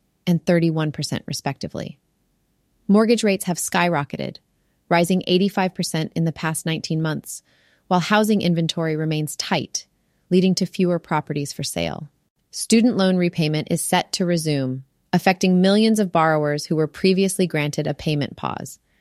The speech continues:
Retailers are dealing with excess inventory and are offering significant discounts to clear stock. Furthermore, retailers of better goods are facing competition from interior designers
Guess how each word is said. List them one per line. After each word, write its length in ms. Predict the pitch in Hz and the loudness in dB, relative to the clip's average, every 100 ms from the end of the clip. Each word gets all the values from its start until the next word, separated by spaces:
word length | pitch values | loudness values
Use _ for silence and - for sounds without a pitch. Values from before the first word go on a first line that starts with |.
| _ _ _ _ _ | _ _ _ _ _
Retailers 560 | 180 233 247 240 233 220 | 2 2 4 4 2 2
are 100 | 185 | 0
dealing 360 | 170 170 170 160 | 2 2 2 0
with 180 | 156 - | -2 -2
excess 400 | 180 - 190 - | -4 0 -2 0
inventory 720 | 180 175 175 185 165 165 170 170 | 0 0 0 0 0 0 -2 -2
and 100 | 170 | 0
are 140 | - | 2
offering 340 | 175 - 180 | 0 0 -2
significant 720 | 175 170 160 202 202 202 196 - | 0 -2 2 2 0 -2 -2 0
discounts 480 | 165 - 147 - - | -4 -2 -6 -4 -8
to 80 | |
clear 220 | - 151 143 | -6 -4 -4
stock. 480 | - 69 - - _ _ _ _ _ _ | -2 -4 -4 -16 _ _ _ _ _ _
Furthermore, 600 | 214 220 226 190 170 165 _ _ _ - | 2 4 4 4 2 -2 _ _ _ -2
retailers 520 | 214 220 233 226 214 | 0 2 2 2 2
of 100 | 190 | 0
better 220 | 180 180 | 2 2
goods 400 | 170 170 160 165 | 2 0 0 -2
are 120 | - 170 | -4 -2
facing 380 | 180 175 175 | 0 0 -2
competition 680 | 165 175 175 - 180 - 165 | 0 -2 -4 -2 -2 0 -2
from 200 | 165 165 | -2 -2
interior 440 | 160 - 170 165 156 | -2 -2 -2 0 -2
designers 680 | 160 170 180 175 165 160 | -2 0 0 0 -2 -6